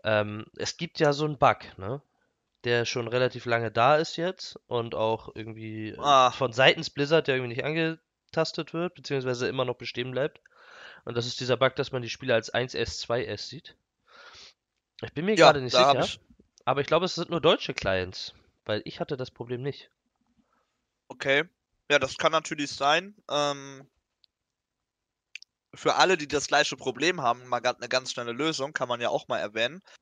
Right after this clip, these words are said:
Speaker 2: Äh, wenn ihr, äh, wenn es euch nicht so wichtig ist, dass euch der P-V-P-Rang im Namen angezeigt wird oder auch beim, beim, beim gegnerischen Spieler oder bei anderen Spielern, kann man die Titelanzeige einfach ausschalten im Optionsmenü.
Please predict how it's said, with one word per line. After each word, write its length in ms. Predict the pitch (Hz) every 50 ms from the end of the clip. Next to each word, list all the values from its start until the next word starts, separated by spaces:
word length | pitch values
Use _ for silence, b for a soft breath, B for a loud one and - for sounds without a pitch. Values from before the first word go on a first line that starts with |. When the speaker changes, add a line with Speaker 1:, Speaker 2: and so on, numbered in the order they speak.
| _ _ _ _ _ _ -
Speaker 2:
Äh, 280 | 117 127 131 131 127 123
wenn 220 | 139 139 139 143
ihr, 500 | 139 - 156 147 143 135 135 131 131 135 _ _ _ _ _ _ _ _ _ _ _ _ _ _ _ _ _ _ _ _ _ -
äh, 160 | 135 127 120
wenn 140 | 135 139 143
es 120 | 143 -
euch 180 | 117 139 139 -
nicht 120 | 143 -
so 140 | - 135 127
wichtig 320 | 175 180 - - 175 -
ist, 200 | 127 147 - -
dass 140 | 147 135 -
euch 200 | - 143 - -
der 500 | - 131 127 127 123 123 123 123 120 117 _ -
P-V-P-Rang 800 | - 147 131 - 131 123 - 165 180 180 147 135 131 131 127 123
im 200 | - - 123 123
Namen 340 | 127 135 147 170 175 156 139
angezeigt 640 | - 127 131 131 123 - - - 123 120 113 - -
wird 140 | 120 113 -
oder 200 | 92 120 120 107
auch 160 | 110 123 -
beim, 360 | - - 117 117 113 113 113
beim, 360 | 107 110 113 113 110 110 104
beim 240 | - - 104 110 110
gegnerischen 560 | - 139 151 - 147 147 131 127 123 - 127
Spieler 280 | - - - 151 151 147
oder 160 | 135 127 123
bei 120 | 120 120 -
anderen 260 | 151 160 165 143 131
Spielern, 320 | - - - 135 147 147 143
kann 160 | - 143 135
man 100 | 131 127
die 120 | 123 117
Titelanzeige 880 | - - 165 - 147 135 - 117 135 131 - - 143 135 139 143 147 -
einfach 280 | - 127 - 135 123
ausschalten 600 | - - 147 147 - - - 120 120 123 - 135 131
im 120 | 123 123
Optionsmenü. 800 | 120 110 _ - - 147 147 147 - - 135 123 120 127 139 165